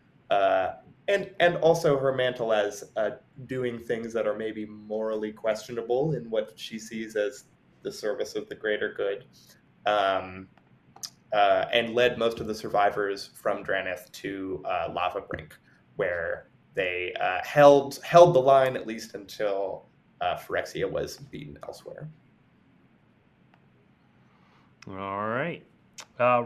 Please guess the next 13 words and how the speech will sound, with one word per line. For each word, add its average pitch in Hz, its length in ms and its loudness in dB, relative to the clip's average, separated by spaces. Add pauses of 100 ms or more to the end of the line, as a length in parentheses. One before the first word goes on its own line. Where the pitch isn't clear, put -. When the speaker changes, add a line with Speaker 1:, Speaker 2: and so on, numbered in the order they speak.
Speaker 2:
Roy, 160 360 0
we 165 200 -4
will 165 200 -2
stick - 580 -6
with 175 280 0
you, 147 800 -2 (220)
and 156 460 -2 (160)
let's 147 300 -6
check - 420 -2
in 139 280 -4
on 127 420 -4 (100)
Eldraine. 107 840 -10 (960)
Speaker 1:
Oh, - 160 -18